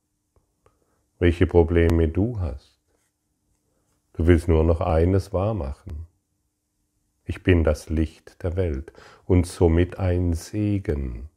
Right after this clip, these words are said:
in dieser Welt, weil ich als Licht der Welt alles segne. In der Ausdehnung der Liebe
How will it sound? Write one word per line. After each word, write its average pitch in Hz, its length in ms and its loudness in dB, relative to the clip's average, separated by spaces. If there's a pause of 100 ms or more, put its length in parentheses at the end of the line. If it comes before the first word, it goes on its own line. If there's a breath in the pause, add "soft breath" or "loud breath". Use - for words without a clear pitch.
(160)
in 71 380 -2
dieser 69 360 -6
Welt, 65 320 -8 (1160)
weil 87 200 4
ich 87 160 2
als 80 280 -2
Licht - 560 -6
der 92 160 -4
Welt 95 480 -4 (500 soft breath)
alles 78 560 -2
segne. 67 800 -10 (3250)
In 82 100 -4
der 82 160 0
Ausdehnung 90 760 2
der 78 140 2
Liebe 107 600 -2